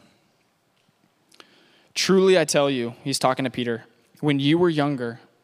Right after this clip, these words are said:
you would tie your belt and walk wherever you wanted.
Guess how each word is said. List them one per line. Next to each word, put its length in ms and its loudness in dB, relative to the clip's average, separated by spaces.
you 160 -2
would 200 -8
tie 240 0
your 140 0
belt 420 -4
and 160 -4
walk 240 0
wherever 260 2
you 140 2
wanted. 300 -4